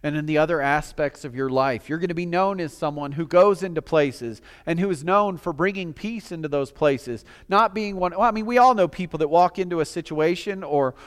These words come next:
or something that's slightly, uh, stressful or there's a little bit of conflict, and it's like,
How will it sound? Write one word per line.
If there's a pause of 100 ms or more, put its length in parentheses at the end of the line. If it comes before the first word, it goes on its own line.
(120)
or
something
that's
slightly,
uh,
stressful
or (180)
there's
a
little
bit
of
conflict,
and
it's
like,